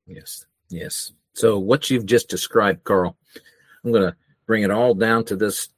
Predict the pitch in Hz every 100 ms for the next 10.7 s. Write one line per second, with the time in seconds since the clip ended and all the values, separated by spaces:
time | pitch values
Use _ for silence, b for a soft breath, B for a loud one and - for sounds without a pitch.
0 | _ 110 - - 113 90 95 107 90 107
1 | 87 107 - 117 - 95 92 82 - 117
2 | 101 87 - 90 82 76 - 82 78 -
3 | 85 80 80 - - _ _ _ _ _
4 | _ _ _ _ - 147 156 107 143 69
5 | - - - - - _ _ _ _ _
6 | _ 117 120 110 131 113 90 78 78 -
7 | _ _ _ _ _ _ _ - 98 98
8 | 92 90 - 120 127 127 - 80 85 82
9 | - 92 78 - - 110 117 120 120 123
10 | 117 - - 117 82 - -